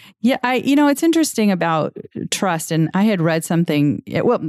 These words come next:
I read something multiple times about the trust, but this idea that, um, you know, that it, you have, trust is a two-way street, and I have to want to be trusted, and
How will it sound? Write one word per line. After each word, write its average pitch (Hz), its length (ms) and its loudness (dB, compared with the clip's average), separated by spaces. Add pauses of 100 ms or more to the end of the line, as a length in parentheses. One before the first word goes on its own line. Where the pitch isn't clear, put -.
(140)
I 185 80 0
read 202 260 0
something 156 640 0
multiple 170 480 0
times 135 280 -2
about 131 260 -2
the - 100 -20
trust, 135 340 -4
but 147 140 -4
this 147 180 -2
idea 165 500 0
that, 147 380 -2
um, 139 580 -2
you 160 120 0
know, 147 160 2
that 139 200 -2
it, 135 220 -2 (160)
you 180 160 2
have, 208 400 0 (460)
trust 277 260 -2
is 226 100 -4
a 190 60 -2
two-way 175 360 0
street, 165 500 -2 (580)
and 160 520 2 (100)
I 180 520 0
have 170 520 -4
to 160 520 0 (140)
want 165 300 0
to 180 80 -2
be 151 140 -2
trusted, 156 580 -4 (500)
and 156 380 2